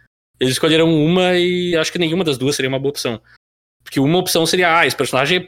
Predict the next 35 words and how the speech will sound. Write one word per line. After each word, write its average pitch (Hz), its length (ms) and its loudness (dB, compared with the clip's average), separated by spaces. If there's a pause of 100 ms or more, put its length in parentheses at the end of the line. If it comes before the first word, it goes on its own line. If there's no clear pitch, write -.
(140)
é 143 200 0
puramente 196 460 2
uma 208 100 2
vítima. 135 460 -4 (500)
Ele 123 160 0
é 127 60 2
dito 135 320 -2
como 170 260 0
um, 123 960 -4 (500)
um 113 80 -4
pedófilo, 190 640 2
ele 180 100 2
fez 180 280 2
alguma 156 320 0
coisa, 220 580 0 (640)
tá 170 320 4
sendo 180 220 4
reinserido 151 540 0
na 156 80 0
sociedade, 185 680 0
tá - 100 -8
tentando 131 320 -4
ser - 100 -4
uma 113 80 -4
pessoa 123 240 -6
normal, 180 580 -2 (600)
e 160 60 2
a 180 60 4
sociedade 202 560 2
responde 196 440 0
negativamente 190 640 0
a 208 40 0
ele. 170 180 -2
Beleza, 147 640 -2
ok. 160 440 -2